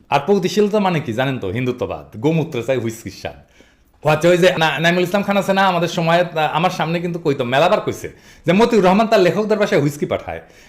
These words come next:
আমি শিওর মতি ভাই এখন হুইস্কির সাথে গোমূত্র পাঠায়। আচ্ছা, এই যে প্রথম আলোরে গেলাইতেছি, প্রথম আলোর কোনো চ্যাটব্যাট আছে? নাই কেন? বাংলাদেশ প্রতিদিন রে বাম্বু দিছিলাম, আবার সে একই পুরনো রিপোর্ট ছাপছে দেখেন প্রতিহিংসাবশত, যে আমরা নাকি সাইবার সন্ত্রাসী। "হে নই নিজাম, তো কলে আমি যেটি পামু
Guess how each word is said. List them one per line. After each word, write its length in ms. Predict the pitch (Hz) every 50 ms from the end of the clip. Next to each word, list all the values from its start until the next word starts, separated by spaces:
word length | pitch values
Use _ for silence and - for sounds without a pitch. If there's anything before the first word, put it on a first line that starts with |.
| - _
আমি 160 | - 151 185 180
শিওর 320 | - - 226 226 208 185
মতি 220 | 175 185 180 190
ভাই 120 | 175 185 196
এখন 200 | 196 196 214 175
হুইস্কির 280 | 160 165 160 175 202
সাথে 200 | - - 196 196
গোমূত্র 420 | 170 165 165 147 127 - - 123 117
পাঠায়। 320 | - 95 - - - - - _ _ _ _ _ _ _ -
আচ্ছা, 200 | 139 135 - 190
এই 60 | 202
যে 80 | 202 240
প্রথম 300 | 240 202 180 180 190 202
আলোরে 220 | 202 202 202 -
গেলাইতেছি, 500 | - 156 147 139 123 117 120 113 - 117
প্রথম 220 | 113 117 117 147 147
আলোর 140 | 147 147
কোনো 160 | 147 151 160 151
চ্যাটব্যাট 340 | - 147 117 104 117 98
আছে? 340 | 113 107 - 123 104 90 82 95
নাই 140 | 110 120 113
কেন? 160 | 113 95 78 73 _ _ _ _ _ _ _ _ _ _ _ _ _ _ -
বাংলাদেশ 440 | 117 135 175 180 185 190 185 202 196
প্রতিদিন 380 | - 220 - 220 190 208 202 214
রে 60 | 226
বাম্বু 280 | 214 233 240 214 208 180
দিছিলাম, 460 | 185 175 202 196 196 190 190 190 196 - - _ _ _ _ -
আবার 180 | 165 180 185 180
সে 260 | 180 - 208 208 - -
একই 220 | 196 190 233 233
পুরনো 320 | - 240 226 214 202 196
রিপোর্ট 280 | 180 170 165 165 160 160 -
ছাপছে 280 | 143 135 - - 131
দেখেন 300 | 117 117 107 - 104 92 92 - - _ _ _
প্রতিহিংসাবশত, 840 | - 180 165 156 139 131 120 - 139 107 101 - 98 - - 87 80 - _ _ _ _ _ -
যে 120 | 101 110 120
আমরা 200 | 120 123 127 127
নাকি 160 | 131 123 127
সাইবার 300 | - - 117 110 110 107
সন্ত্রাসী। 480 | - - 101 95 - 92 - - - 71 - _ _ _ _ - - -
"হে 100 | 190 202
নই 200 | 175 185 202 196
নিজাম, 540 | 185 175 170 151 143 139 127 117 110 107 110 -
তো 60 | 156
কলে 240 | 151 - - 190 190
আমি 200 | 170 170 180 180
যেটি 200 | 151 170 170 214
পামু 280 | 196 - 175 165 175